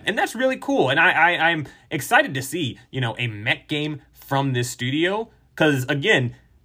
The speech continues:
I am doing all of this. I'm about to play through multiple, you know, of their games just so that I can play Elden Ring. Because I re-, like, I mean, everything I saw of Elden Ring, I'm like, I, I wanna play this. And I really should have been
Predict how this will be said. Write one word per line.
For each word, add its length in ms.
I 180
am 200
doing 260
all 140
of 100
this. 140
I'm 80
about 240
to 60
play 260
through 360
multiple, 920
you 100
know, 300
of 160
their 140
games 500
just 320
so 100
that 120
I 140
can 360
play 320
Elden 320
Ring. 180
Because 260
I 60
re-, 420
like, 180
I 80
mean, 240
everything 340
I 80
saw 200
of 80
Elden 260
Ring, 120
I'm 120
like, 300
I, 640
I 80
wanna 240
play 180
this. 220
And 100
I 40
really 340
should 180
have 160
been 340